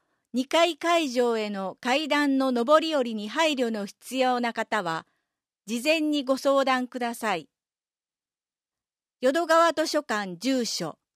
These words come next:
郵便番号五三二の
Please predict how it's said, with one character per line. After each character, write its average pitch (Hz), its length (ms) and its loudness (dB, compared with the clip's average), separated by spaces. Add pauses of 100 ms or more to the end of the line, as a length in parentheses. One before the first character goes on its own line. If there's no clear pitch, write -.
(1160)
郵 320 280 0
便 311 280 0
番 269 300 0
号 185 360 -6 (360)
五 320 320 2
三 285 460 -2
二 214 160 -6
の 165 220 -8